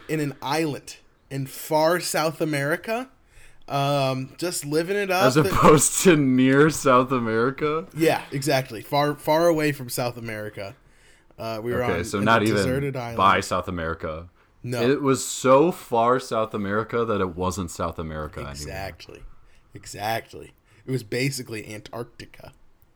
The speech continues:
Speaker 2: <laughs> We were on Antar-, Antarctica.
Speaker 1: Okay.
Speaker 2: All right. The
Speaker 1: If you're just
Speaker 2: secret's
Speaker 1: gonna give
Speaker 2: out.
Speaker 1: away our position, yeah, my,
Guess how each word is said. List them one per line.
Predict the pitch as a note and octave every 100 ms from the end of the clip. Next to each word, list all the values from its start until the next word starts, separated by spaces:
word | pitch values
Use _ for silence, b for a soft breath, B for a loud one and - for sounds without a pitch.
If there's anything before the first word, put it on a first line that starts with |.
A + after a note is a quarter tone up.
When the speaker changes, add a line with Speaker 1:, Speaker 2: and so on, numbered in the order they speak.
| _ _ _ _ -
Speaker 2:
<laughs> | - - - C#5 C3+ - - - C3
We | E3+
were | D#3+ C#3+
on | B2+ B2+
Antar-, | B2 - A2 -
Antarctica. | C3+ G#2+ G2 F#2 F#2+ F2 D#2+ - B B
Speaker 1:
Okay. | C3 C3 G#2
Speaker 2:
All | F#2
right. | F#2+ G2 G2+ -
The | - A2
Speaker 1:
If | D3+
you're | E3
just | F#3
Speaker 2:
secret's | - F#3
Speaker 1:
gonna | D#3
give | E3+ D#3
Speaker 2:
out. |
Speaker 1:
away | D3 C#3+ C3+
our | B2+
position, | C3 A#2 A#2 - G2
yeah, | G#2 G2 G2
my, | A2+ A#2